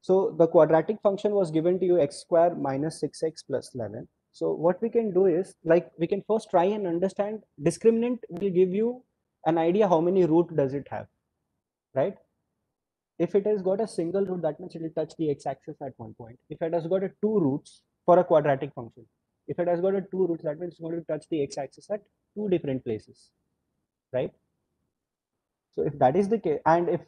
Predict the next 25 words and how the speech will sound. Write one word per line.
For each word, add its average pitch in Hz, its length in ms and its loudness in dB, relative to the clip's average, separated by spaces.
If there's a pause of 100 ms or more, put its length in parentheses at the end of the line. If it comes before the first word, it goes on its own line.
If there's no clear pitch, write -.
discriminant 214 600 0
is 226 160 -4
greater 147 440 4
than 202 240 0
zero, 123 380 -4 (1000)
if 143 120 -4
discriminant 185 600 -4
is 190 140 0
greater 151 420 0
than 165 240 -4
zero, 120 220 -4
that 156 180 -4
means 220 240 -14 (240)
it's - 240 -8
never 175 360 2
going 226 160 -2
to 226 100 -6
touch 180 260 0
the 160 120 0
x-axis. 127 420 -8
That 131 160 -6
means - 160 -12
it's - 240 -6
above 160 380 4
x-axis. - 640 -6